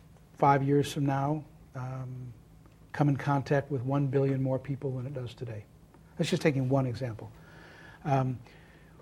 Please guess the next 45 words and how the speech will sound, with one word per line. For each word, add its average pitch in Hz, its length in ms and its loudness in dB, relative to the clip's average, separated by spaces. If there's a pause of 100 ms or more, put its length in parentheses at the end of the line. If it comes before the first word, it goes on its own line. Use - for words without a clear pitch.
when, 151 280 6
uh, 143 120 8
the 139 80 8
British 175 580 12
colonialists 170 720 8
were 156 80 4
working 160 280 6
in 151 80 6
Africa 151 340 4
or 147 40 6
India, 151 240 6
they 135 120 4
created 143 360 2
things 139 220 -4
called 135 220 -2
hill 175 200 6
stations, 123 600 -4
and 123 80 -6
these 131 180 -4
were 123 220 -2 (100)
towns 131 460 0
at 131 100 -14
six - 260 -4
thousand 131 540 -2
feet 143 320 -4
or 123 120 -4
above, 131 440 0 (580)
uh, 127 260 -6
in 135 120 -4
order 131 180 0
to 123 60 -8
get 127 140 -2
away 127 240 0
from 120 200 -10
the 120 100 -8
summer 123 360 -6 (260)
heat 143 300 -4
and 120 280 -8 (140)
in 127 60 -8
order 127 180 -2
to 135 60 -10
get 131 140 -2
away 127 160 -2
from 120 160 -8
mosquitoes, 127 560 -6